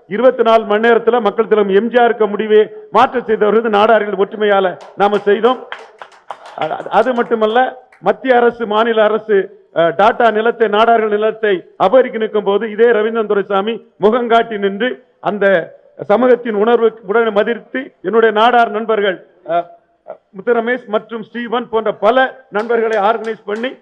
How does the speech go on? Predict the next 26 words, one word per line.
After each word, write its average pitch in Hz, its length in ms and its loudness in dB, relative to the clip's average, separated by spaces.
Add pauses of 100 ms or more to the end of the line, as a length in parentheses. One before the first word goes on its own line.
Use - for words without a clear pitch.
(180)
இந்த 185 120 -6
மண்ணில 226 320 0
வந்து, 220 520 -2 (140)
அ, 165 140 0
தமிழக 220 400 0
அரசும் 226 340 -2
மத்திய 233 300 -4
அரசுமே 214 400 -4
வந்து 208 560 0
டாடா 214 280 2
லேண்ட் 226 300 2
அக்விசிஷனை 208 680 -2 (180)
நாம 220 320 2 (480)
பின்வாங்க 233 420 -2
செய்தோம்னா 214 560 0 (160)
நம்மளோட 208 520 0 (120)
நேர்மை 233 340 2
நம்மகிட்ட 214 340 -2
இருந்தது. 196 560 -2 (140)
நாம 202 220 0
அதை 196 160 2
தெளிவா 233 340 0
செய்தோம். 220 320 0
நாம 208 220 0
கேட்ட 226 380 0
கேள்வி, 208 400 -4